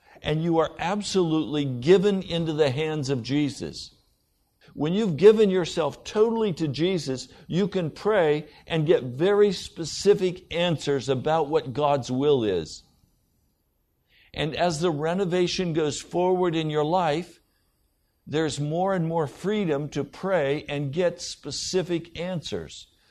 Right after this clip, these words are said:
A new Christian asked me, "Pastor, how pray and be certain that I know God's will?"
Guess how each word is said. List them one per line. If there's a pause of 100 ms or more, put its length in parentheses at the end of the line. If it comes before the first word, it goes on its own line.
(140)
A
new
Christian
asked
me, (1040)
"Pastor, (1160)
how
pray
and
be
certain
that
I
know
God's
will?"